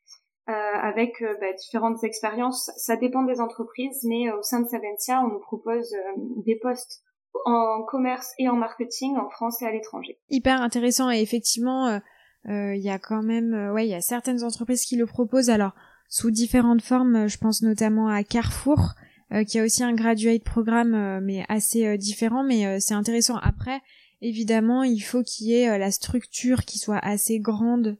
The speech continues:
Speaker 2: en face pour qu'il y ait une certaine rotation aussi, euh, du, du personnel, euh, employé et pour faire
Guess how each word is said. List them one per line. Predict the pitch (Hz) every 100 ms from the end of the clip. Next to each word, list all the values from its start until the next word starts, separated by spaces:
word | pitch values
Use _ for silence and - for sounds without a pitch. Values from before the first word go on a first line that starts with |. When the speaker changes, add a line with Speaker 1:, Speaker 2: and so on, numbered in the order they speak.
| _ _ -
Speaker 2:
en | 214
face | 208 240 262 -
pour | 226 -
qu'il | 226
y |
ait |
une | 220
certaine | 214 208 233 226
rotation | 226 220 220 - 233
aussi, | 220 - 233 226
euh, | 202
du, | 196 202 196 190
du | 196
personnel, | 196 208 - 208 208 214 202
euh, | 185
employé | 180 - 196 - 202 208 247 262 226
et | 233
pour | - -
faire | - 233 247 220